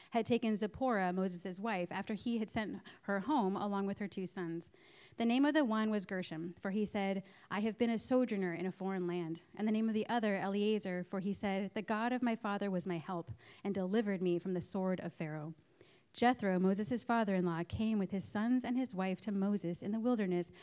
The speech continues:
where he was encamped at the mountain of God. And when he sent word to Moses, "I, your father-in-law Jethro, am coming to you with your wife and her two sons with her."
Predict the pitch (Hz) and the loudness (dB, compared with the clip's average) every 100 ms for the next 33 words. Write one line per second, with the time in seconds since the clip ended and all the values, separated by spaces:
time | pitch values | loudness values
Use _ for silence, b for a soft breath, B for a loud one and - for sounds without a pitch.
0 | B B 202 214 202 208 202 233 233 208 | B B 0 2 2 0 0 0 0 0
1 | 196 190 180 185 180 170 156 151 - b | 0 0 0 0 -2 -4 -8 -10 -14 b
2 | b b b - 220 277 262 311 226 269 | b b b 2 6 6 6 2 4 4
3 | 311 285 214 190 185 185 190 - 240 247 | 4 4 4 4 2 -2 -4 -2 2 4
4 | 214 208 226 233 254 233 202 196 190 226 | 4 2 4 4 6 4 4 4 2 0
5 | 240 - 175 175 B B B - 214 214 | 0 0 2 0 B B B -2 0 0
6 | - 277 233 202 196 - 202 226 240 247 | 0 2 4 2 0 -2 2 4 4 4
7 | 220 - 185 190 240 277 - 202 190 - | 2 0 0 2 2 0 0 -2 -2 -2
8 | 254 247 214 202 202 - 190 185 170 156 | -2 0 0 0 -2 -4 -4 -4 -8 -12